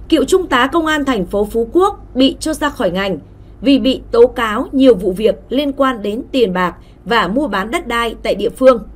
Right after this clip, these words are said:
Hôm qua, theo nguồn tin riêng của chúng tôi, Cơ quan Cảnh sát điều tra Công an tỉnh Kiên Giang đã bắt tạm giam ông Phạm Văn Huy, cựu trung tá Công an thành phố Phú Quốc, tỉnh Kiên Giang. Một lãnh đạo Công an thành phố Phú Quốc xác nhận,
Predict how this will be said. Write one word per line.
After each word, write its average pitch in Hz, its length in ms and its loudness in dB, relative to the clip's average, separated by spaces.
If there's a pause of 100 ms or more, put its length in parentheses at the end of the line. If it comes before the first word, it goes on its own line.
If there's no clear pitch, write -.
(560)
Hôm 285 180 0
qua, 269 240 6
theo 262 180 2
nguồn 240 320 2
tin 294 200 -4
riêng 330 320 -2
của 240 280 4
chúng 208 160 -10
tôi, 262 280 4 (380)
Cơ 269 140 6
quan 262 180 2
Cảnh 247 220 -4
sát 359 200 -4
điều 269 160 0
tra 311 220 -6
Công 269 180 2
an 254 200 0
tỉnh 220 200 2
Kiên 247 240 -4
Giang 240 300 -4
đã 175 160 -6
bắt 294 320 -6
tạm 233 220 -4
giam 269 300 2 (400)
ông 269 180 6
Phạm 277 260 -2
Văn 269 180 -2
Huy, 302 320 2 (300)
cựu 330 260 2
trung 359 240 -4
tá 240 440 0
Công 269 160 4
an 233 200 -2
thành 214 200 -4
phố 196 200 -6
Phú 220 240 -8
Quốc, 381 280 -2 (140)
tỉnh 190 200 2
Kiên 240 160 -4
Giang. 233 260 -2 (680)
Một 277 120 2
lãnh 320 180 0
đạo 359 160 2
Công 320 180 -2
an 294 160 0
thành 262 200 -2
phố 226 160 2
Phú 240 260 -2
Quốc 359 220 -2
xác 339 220 -4
nhận, 277 200 2